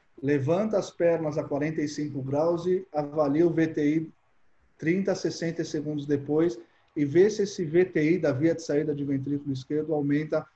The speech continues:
mais do que doze por cento. Então, talvez o passive leg raising com a monitorização da via de saída talvez seja, seja interessante dentro desse contexto, tá? Então,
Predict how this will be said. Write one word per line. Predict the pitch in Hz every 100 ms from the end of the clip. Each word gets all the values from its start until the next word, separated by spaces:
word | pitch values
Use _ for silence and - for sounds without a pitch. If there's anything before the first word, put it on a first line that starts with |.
| _ _
mais | 143 147 160
do | 160
que | 165
doze | 143 143 156 156
por | 156 156
cento. | - - 139 113 -
Então, | 113 120 156 190 - _ _ -
talvez | 135 131 175 180
o | 170 151
passive | 151 143 - 190 196
leg | 180 170 160
raising | 151 143 131 127
com | 127 131
a |
monitorização | 147 170 170 151 156 - 143
da | 139
via | 135 143
de | 135
saída | 135 143 156
talvez | 156 147 151 147
seja, | 147 143 151 147 143 - _ _ _
seja | 151 143 151
interessante | 147 156 156 - 160 165 -
dentro | 143 143 143
desse | 139 -
contexto, | 147 139 143 113 104 - _
tá? | 120 143 - _ _ _ _ _ -
Então, | 135 131 156 165 180 190